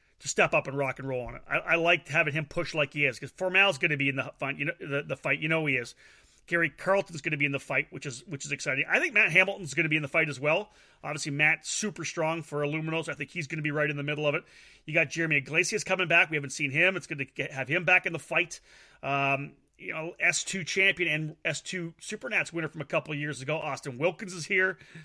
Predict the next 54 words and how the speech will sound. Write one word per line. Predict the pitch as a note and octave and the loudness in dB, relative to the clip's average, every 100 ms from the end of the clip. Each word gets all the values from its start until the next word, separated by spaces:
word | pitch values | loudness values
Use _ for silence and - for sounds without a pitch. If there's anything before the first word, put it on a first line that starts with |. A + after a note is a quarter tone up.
| - _ - | -20 _ -4
Um, | C3+ C3 C3 C3 C3+ _ _ _ _ - | 0 2 2 0 -6 _ _ _ _ -6
this | D#3+ | -6
is | A3 | -4
gonna | G#3+ A3+ | -4 0
be | F#3 | 2
a | E3 | 2
good, | C3+ E3 E3 B2+ | 2 2 2 2
good | D3 D3 C3 | 0 0 2
battle. | C#3 B2+ B2 | 0 0 -2
This, | C#3 | -8
this | F3 E3 | -8 -8
is, | G3 F#3+ | -10 -6
this | F3 | -6
one's | G3 E3 | -4 -4
gonna | D3+ E3+ | -2 0
be | D#3 | -2
just | C#3+ | -4
really | C3 C#3 D#3+ E3+ | -6 -4 -2 -2
fun | D#3+ D#3+ D3+ | -2 -2 0
to | |
watch. | C#3 C#3+ C#3+ - | 0 2 2 0
You're | C#3 | -6
gonna | D3 C3+ - - - | -4 -6 -6 -20 -6
have | D#3 E3 | -2 2
that, | D3+ D#3 - | 2 2 -4
I | C#3 | -6
think, | E3+ E3 - _ _ _ | -4 -4 -8 _ _ _
real | D3 F3 G3 G#3 F3 | -4 2 4 2 -2
honest, | E3 F#3 E3+ - - - _ _ _ | -4 -4 -2 -4 -6 -14 _ _ _
pure | - - G3+ G#3 F#3+ | -14 -8 0 4 4
battle | - E3 F3 D3 | 4 2 2 -2
back | C3+ D3 D#3 | -2 0 -2
and | C3 | -4
forth. | E3+ C#3 | -4 -4
It's | C#3+ E3 | -6 -6
one | A3+ | -4
of | |
the | |
things | G#3 | -2
I | E3+ | 0
like | E3+ E3+ | 0 0
about | D#3 | 0
S | D#3 - | 0 -2
one | D#3 D3 | -4 -4
racing | C3+ B2+ C#3 | -6 -8 -10
is | B2+ | -10
the | B2+ | -8
fact | - D#3+ - | -2 -2 -2
that, | D3 - - - _ D#3 | -6 -8 -16 -20 _ -4
David, | E3+ E3 | -2 0
we've | D3 E3 - | -2 -4 -4
talked | E3+ D#3+ | -4 -4
about | D#3 D3+ | -4 -4
this | C3+ | -6